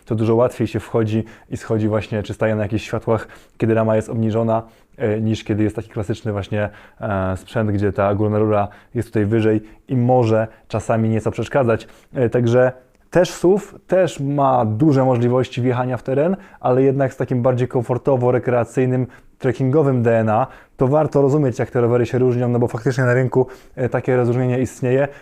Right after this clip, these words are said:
Niektóre suwy to właściwie rowery górskie, a inne takie właśnie, e, muskularne, komfortowe trekkingi, które są w stanie wjechać, e, komfortowo i w jakieś wertepy, ale już na górskie szlaki się nie nadają. Jeżeli chodzi o serce tego,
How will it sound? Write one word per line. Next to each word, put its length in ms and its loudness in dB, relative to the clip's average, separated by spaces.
Niektóre 340 0
suwy 360 2
to 120 0
właściwie 380 0
rowery 260 2
górskie, 480 0
a 120 0
inne 220 2
takie 200 0
właśnie, 420 0
e, 140 0
muskularne, 880 2
komfortowe 680 0
trekkingi, 520 -2
które 220 0
są 160 -2
w 40 -8
stanie 260 0
wjechać, 400 0
e, 80 -6
komfortowo 640 0
i 120 0
w 40 -2
jakieś 200 -2
wertepy, 640 0
ale 260 2
już 120 0
na 100 0
górskie 400 0
szlaki 420 -2
się 340 0
nie 200 0
nadają. 440 2
Jeżeli 300 2
chodzi 240 2
o 100 0
serce 340 0
tego, 320 2